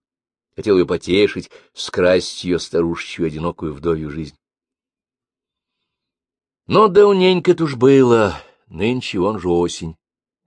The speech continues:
Опять осень, следующая, очередная. А все же нет, нет,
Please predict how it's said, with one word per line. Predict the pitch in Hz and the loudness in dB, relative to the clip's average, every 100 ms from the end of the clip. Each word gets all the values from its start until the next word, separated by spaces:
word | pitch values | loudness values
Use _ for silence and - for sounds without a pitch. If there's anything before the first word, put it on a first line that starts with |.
| _ _ _ _ _ _ - | _ _ _ _ _ _ -14
Опять | - 82 82 78 85 | -6 0 2 2 0
осень, | 78 76 78 80 | -2 -2 -8 -12
следующая, | - 71 82 135 139 135 - 127 120 | -12 -2 2 2 -2 -8 -8 -8 -8
очередная. | 107 76 76 67 67 78 76 _ _ _ _ _ _ _ _ _ _ _ - | -12 -14 -12 -10 -8 -8 -10 _ _ _ _ _ _ _ _ _ _ _ -20
А | |
все | - 123 | -6 -4
же | 101 | -2
нет, | 98 156 151 120 _ _ _ _ _ _ _ _ - | -2 -2 -2 -6 _ _ _ _ _ _ _ _ -6
нет, | - - - - | -6 -6 -16 -20